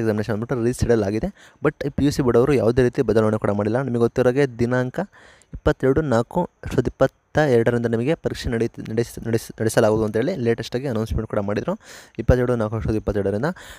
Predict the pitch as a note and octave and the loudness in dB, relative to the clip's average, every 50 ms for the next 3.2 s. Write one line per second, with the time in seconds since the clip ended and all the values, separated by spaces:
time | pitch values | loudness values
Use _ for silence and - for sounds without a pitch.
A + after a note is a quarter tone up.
0 | - - - C#3 D#3 - - C3+ B2+ B2 C3+ C3+ - - E3 - - C3 C3 C3+ | -12 -2 0 0 0 2 2 2 4 4 2 0 0 -2 -4 -4 -2 -2 -2 -2
1 | - - C#3 A#2 A#2 A#2 A#2+ A#2+ - - A2+ A2 G#2 G#2+ A2 A2+ A#2 C#3+ D#3+ D3 | -2 -2 0 2 2 2 2 0 0 -2 -2 0 -2 -2 0 0 0 0 0 0
2 | A#2 G2+ G2+ A#2 C#3 C#3+ C3 C3+ C3 B2 A#2 A#2 - E3 - - G2+ G#2 A#2+ A#2+ | 2 4 6 6 6 6 6 4 2 2 0 -2 -4 -6 -4 -4 -2 0 2 2
3 | A#2 A2+ A2+ | 2 2 0